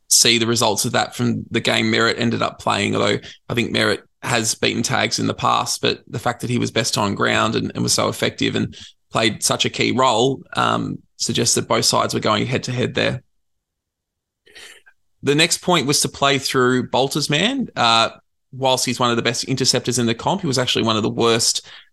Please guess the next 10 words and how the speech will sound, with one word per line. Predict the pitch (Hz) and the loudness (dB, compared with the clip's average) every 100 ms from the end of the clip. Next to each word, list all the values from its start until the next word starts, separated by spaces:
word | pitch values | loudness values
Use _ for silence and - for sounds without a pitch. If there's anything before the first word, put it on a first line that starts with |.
| - | -2
at | 120 110 - | 0 -2 -2
losing | 120 123 117 120 - - _ | 0 2 2 0 -2 -10 _
one-on-ones. | 120 120 117 117 117 117 113 | -2 2 2 2 2 2 0
How | - 131 | 0 -2
did | |
you | 127 | 0
see | 117 127 117 | -2 0 0
that | 120 - | -2 -2
play | 120 120 | 0 2
out? | 117 | 0